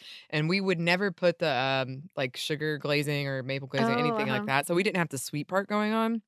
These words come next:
Speaker 1: which I get a lot of people like, uh, but that was never our thing. So it's like, it's like if you, you've got your kind of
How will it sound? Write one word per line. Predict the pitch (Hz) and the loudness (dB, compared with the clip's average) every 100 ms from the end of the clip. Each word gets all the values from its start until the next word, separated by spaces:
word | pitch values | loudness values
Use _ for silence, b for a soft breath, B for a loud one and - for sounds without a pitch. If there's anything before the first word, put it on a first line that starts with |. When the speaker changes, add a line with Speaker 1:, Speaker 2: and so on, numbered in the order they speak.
| _ _ _ _ - | _ _ _ _ -6
Speaker 1:
which | 170 | 0
I | 156 | 2
get | 151 147 | 4 2
a | 135 | 2
lot | 139 | 0
of | 139 | -2
people | 135 | -4
like, | 127 131 139 - | 0 0 -2 -2
uh, | 143 | -2
but | 127 - | -2 2
that | 143 | 2
was | 147 | 2
never | 139 135 | -2 0
our | 135 | 0
thing. | 139 | -2
So | - 170 | 0 4
it's | 247 - | 4 4
like, | 277 233 - B B B B B B | 2 2 -2 B B B B B B
it's | 214 262 | 0 4
like | 269 269 | 4 4
if | 240 | 2
you, | 220 220 226 220 214 208 196 - - 190 | 4 4 6 4 4 2 2 0 -4 -4
you've | 175 | 0
got | 202 202 180 | 6 8 8
your | 180 175 170 160 | 8 6 6 2
kind | 180 160 | 2 2
of | 160 151 | 2 -2